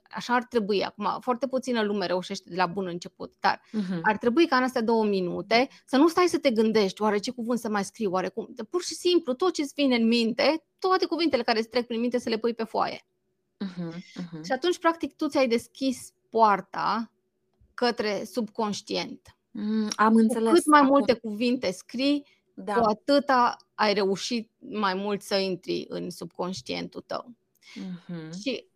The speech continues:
Speaker 1: asta îți, asta te pregătește cumva pentru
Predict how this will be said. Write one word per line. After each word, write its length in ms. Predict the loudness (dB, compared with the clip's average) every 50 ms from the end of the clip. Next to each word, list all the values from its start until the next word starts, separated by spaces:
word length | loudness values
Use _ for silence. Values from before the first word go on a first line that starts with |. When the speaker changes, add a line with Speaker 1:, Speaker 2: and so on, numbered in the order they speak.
| _ _
Speaker 1:
asta 560 | 2 2 2 2 4 4 4 4 4 2 0 _ -6
îți, 340 | -2 2 2 0 0 _ -20 -20 _ _ _ _ _ _ _ _ _ _ _ _ _ _ -20 -20 -16 _
asta 280 | 2 2 2 4 2 0
te 140 | 0 0 0
pregătește 960 | 2 4 4 4 4 4 0 -2 2 4 6 6 6 4 0 -4 -4 -4 -4
cumva 640 | -4 -4 -6 -6 -4 -2 0 2 4 4 4 4 2 0
pentru 680 | 0 2 2 0 0 -2 -2 0 0 0 -2 -4 -6